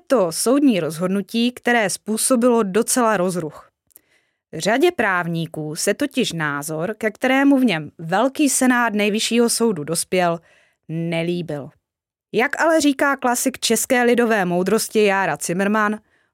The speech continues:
můžeme o tom vést spory, můžeme s tím nesouhlasit, ale to je asi tak všechno, co se s tím dá dělat. Vezmeme to ale pěkně po pořádku a začneme jako vždy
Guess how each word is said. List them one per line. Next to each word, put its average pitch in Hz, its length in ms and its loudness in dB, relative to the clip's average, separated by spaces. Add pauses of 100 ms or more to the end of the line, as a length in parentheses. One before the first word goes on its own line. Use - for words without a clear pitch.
(120)
můžeme 247 480 4
o 269 80 2
tom 226 180 2
vést 160 340 -2
spory, 196 480 0 (160)
můžeme 214 520 2
s - 80 -8
tím 170 160 -2
nesouhlasit, 185 880 0 (560)
ale 269 220 2
to 233 120 0
je 214 120 4
asi 190 240 -2
tak - 200 -6
všechno, 170 380 -4
co 165 140 -6
se 165 100 -6
s - 100 -8
tím 160 200 -6
dá 151 200 -6
dělat. 156 320 -6 (1500)
Vezmeme 277 500 2
to 311 120 2
ale 285 180 4
pěkně 262 320 -2
po 160 120 -8
pořádku 208 760 0
a 180 80 0
začneme 196 500 0
jako 190 240 -2
vždy 170 420 -4